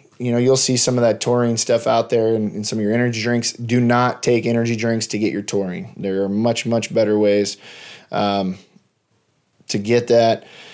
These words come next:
But, uh, it, it has been shown to block the, uh, methionine absorption, and that methionine absorption's in your, again, in your proteins and, or your red meats and some of your other type of protein sources. So again, this is such a big deal because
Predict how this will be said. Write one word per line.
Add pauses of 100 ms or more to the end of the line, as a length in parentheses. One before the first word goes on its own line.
(240)
But,
uh,
it,
it
has
been
shown
to
block (220)
the,
uh, (380)
methionine
absorption,
and
that
methionine
absorption's
in
your, (120)
again,
in
your
proteins
and, (420)
or
your
red
meats
and
some
of
your
other
type
of
protein
sources. (480)
So (160)
again, (120)
this
is
such
a
big
deal
because